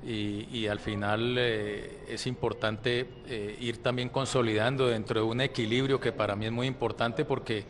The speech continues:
nosotros ahora no podemos cargarle toda la responsabilidad a una situación que, que está teniendo el club a, a jugadores jóvenes que saben y son conscientes de la situación,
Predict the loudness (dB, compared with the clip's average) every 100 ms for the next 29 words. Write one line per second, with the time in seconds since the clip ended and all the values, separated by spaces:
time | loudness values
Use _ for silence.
0 | -14 -16 -18 -18 -16 -14 -10 -2 -2 0
1 | 4 6 6 4 2 4 4 6 2 2
2 | 2 2 2 0 -2 0 0 2 0 -2
3 | -4 -2 0 0 0 -2 -2 -2 -4 -4
4 | -4 -4 -4 -4 -4 -2 -2 -2 -10 -14
5 | -16 -18 -18 -18 -18 -6 -4 -2 -2 -2
6 | -2 -2 -4 -4 -2 0 2 2 0 -2
7 | -2 -2 0 0 0 0 2 2 0 -2
8 | -8 -10 -18 -6 -6 -2 0 0 0 -4
9 | -6 -4 -6 -4 -4 -4 -2 -2 -2 -4
10 | -6 -6 -6 -8